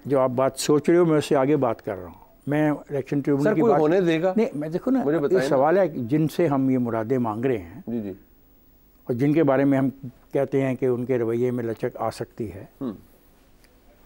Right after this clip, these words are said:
Speaker 1: ये ज़रूरी है। अगर आप इलेक्शन के नताइज के बारे में हतमी राय नहीं बनाएंगे, अगले पाँच साल आप नहीं पूरे कर पाएंगे।
Speaker 2: But सर, बात ये है
Speaker 1: और ये
Speaker 2: कि
Speaker 1: जो दोस्त ने कहा, मंसूर ने कहा,
Speaker 2: हम्म।
Speaker 1: उन्होंने तो सोलह तारीख दे दी है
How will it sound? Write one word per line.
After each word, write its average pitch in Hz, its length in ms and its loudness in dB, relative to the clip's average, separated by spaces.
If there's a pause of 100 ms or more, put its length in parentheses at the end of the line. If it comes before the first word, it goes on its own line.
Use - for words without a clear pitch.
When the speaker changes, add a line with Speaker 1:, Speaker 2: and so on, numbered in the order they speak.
Speaker 1:
ये 202 80 4
ज़रूरी 165 460 2
है। 85 180 -6 (840)
अगर 180 280 2 (100)
आप 185 260 2
इलेक्शन 156 460 0
के 175 140 0
नताइज 143 520 0
के 156 120 0
बारे 127 240 0
में 135 220 0
हतमी 139 500 -2 (440)
राय 127 240 0
नहीं 147 120 2
बनाएंगे, 107 540 -4 (520)
अगले 165 260 2
पाँच 139 380 0
साल 135 300 -2
आप 123 220 -4
नहीं 131 120 -4
पूरे 113 260 -8
कर 107 160 -10
पाएंगे। - 720 -16
Speaker 2:
But 170 100 -8
सर, 226 100 0
बात 113 320 0
ये 143 100 2
है 110 60 2
Speaker 1:
और 147 60 4
ये 160 140 4
Speaker 2:
कि 151 60 2
Speaker 1:
जो 151 220 4
दोस्त 139 300 0
ने 143 80 2
कहा, 143 100 2
मंसूर 143 280 2
ने 151 120 2
कहा, 123 300 0
Speaker 2:
हम्म। 120 160 -8 (260)
Speaker 1:
उन्होंने 190 200 0
तो 196 80 4
सोलह 180 300 2
तारीख 151 360 0
दे 156 120 2
दी 180 160 0
है 113 220 0